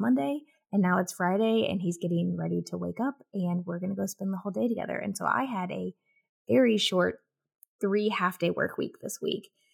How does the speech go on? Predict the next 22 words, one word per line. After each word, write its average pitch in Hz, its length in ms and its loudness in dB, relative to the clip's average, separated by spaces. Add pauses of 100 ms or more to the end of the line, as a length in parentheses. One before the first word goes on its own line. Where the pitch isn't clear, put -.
(260)
and 180 520 4 (1000)
I'm 190 340 6
working 233 680 2 (320)
significantly 190 880 0
less 170 240 -4
than 185 140 -6
I - 180 -8
ever 185 240 -10
have 175 180 -12
before. - 560 -4
And 185 200 -6
so 170 500 0 (360)
I'm 196 100 0
not 190 200 -4
getting 247 260 6
near 196 220 4
as 262 140 0
much 214 240 0
done 190 400 2
as 185 300 0
my 180 440 0
perfectionist 185 1040 -6